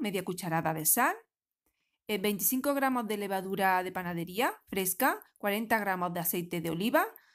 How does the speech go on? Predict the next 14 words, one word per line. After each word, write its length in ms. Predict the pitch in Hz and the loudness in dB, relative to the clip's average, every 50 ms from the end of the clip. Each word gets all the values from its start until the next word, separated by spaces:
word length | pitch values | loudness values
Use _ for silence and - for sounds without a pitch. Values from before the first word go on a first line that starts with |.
| _ _ | _ _
doscientos 560 | - 208 202 196 196 - - 262 262 - 214 196 | -4 0 0 2 2 2 2 0 0 0 -2 -4
mililitros 720 | 190 190 190 185 185 185 196 214 208 - - 180 160 - - | -4 -4 -2 -2 -2 0 -2 -2 -4 -2 -2 -2 -2 -2 -4
de 160 | 180 170 180 | 0 2 4
agua 320 | 170 165 156 - 165 165 | 4 4 2 0 -4 -4
tibia 360 | - 247 277 285 320 349 359 381 - - - _ | 0 0 2 4 4 2 2 0 -6 -16 -20 _
y 140 | _ - 208 | _ -4 0
un 160 | 247 262 254 | 2 2 2
yogur, 420 | 220 220 208 - 247 330 370 370 - | 2 0 0 0 0 0 0 0 -4
que 80 | - 202 | -6 -6
en 40 | 220 | -4
mi 80 | 202 | -4
caso 300 | 185 - 196 180 - - | -2 -2 -2 -2 -2 -2
es 80 | 175 175 | -2 -2
natural, 480 | 175 170 165 - 175 185 247 311 392 | 0 -2 -2 -2 0 2 2 2 2